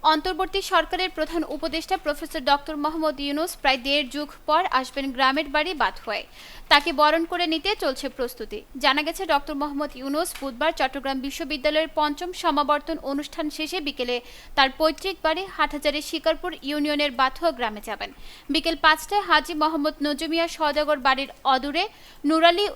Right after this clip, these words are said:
বাড়ি উপ ডাকঘর সংলগ্ন কবরস্থানে শায়িত তার দাদা দাদির কবর জিয়ারত করবেন এবং পাশের মাঠে আত্মীয় স্বজন ও এলাকাবাসীর সাথে কুশল বিনিময় করবেন।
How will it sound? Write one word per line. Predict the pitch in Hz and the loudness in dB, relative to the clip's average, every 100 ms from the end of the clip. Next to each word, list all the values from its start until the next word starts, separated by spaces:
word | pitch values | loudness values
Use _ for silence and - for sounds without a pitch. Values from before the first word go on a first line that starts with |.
| 254 277 | 2 4
বাড়ি | 277 285 - | 4 2 -4
উপ | 311 - 370 277 | -4 -2 0 4
ডাকঘর | 262 254 311 302 - | 4 2 -4 -2 0
সংলগ্ন | 285 294 285 320 370 | 0 0 -2 0 4
কবরস্থানে | 254 240 254 294 277 - | 4 2 -6 -6 -6 -2
শায়িত | 302 277 339 392 | 0 0 0 0
তার | 262 240 - - - | 2 0 -6 -20 0
দাদা | 277 285 320 | 8 10 10
দাদির | 349 339 359 | 4 4 4
কবর | 294 262 285 - | 4 4 2 -2
জিয়ারত | 269 269 302 - | 0 0 -2 -4
করবেন | 302 320 415 247 | -4 -4 -4 -4
এবং | 254 254 - - | -4 -8 -16 2
পাশের | 320 311 - 392 349 | 6 6 4 -2 2
মাঠে | 294 294 403 - 262 | 2 2 0 2 2
আত্মীয় | - - 370 | 0 -6 -4
স্বজন | 359 320 285 285 - | 2 2 2 -2 -2
ও | 262 262 | -4 -2
এলাকাবাসীর | 285 302 339 320 320 349 330 | 0 2 2 2 0 -4 -6
সাথে | 330 302 415 - | -6 -4 -6 -8
কুশল | 302 349 | -6 -6
বিনিময় | 262 240 208 202 202 | -4 -6 -8 -8 -8
করবেন। | 214 214 | -8 -6